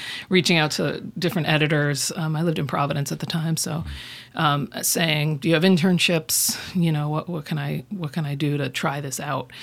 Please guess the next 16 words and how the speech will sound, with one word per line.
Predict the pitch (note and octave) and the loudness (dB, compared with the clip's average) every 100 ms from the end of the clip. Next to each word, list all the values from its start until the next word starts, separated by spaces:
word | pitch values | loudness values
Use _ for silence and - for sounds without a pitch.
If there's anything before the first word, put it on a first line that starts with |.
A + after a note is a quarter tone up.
| - - - | -16 -16 -2
And | D3+ C#3+ C#3+ C#3+ | 2 4 4 0
fortunately, | - D#3+ - E3 D#3 C#3+ | 2 4 4 2 2 4
I | C3 | 2
found, | C3 D3+ C#3+ C3+ C3+ - | 2 0 2 2 -2 -2
uh, | D3 C#3+ - | -2 -2 -2
a | |
couple | - - | -2 0
of | C#3+ | 0
editors | D#3 C#3+ D#3 D3 - | 0 -4 -2 -4 -2
who | D#3 | -2
were | |
very | C3+ C#3 | -2 -2
kind | C3+ C3 D3 | -4 -4 -4
to | E3 | -2
me | D#3 D#3 | 0 0
and, | D#3 | 0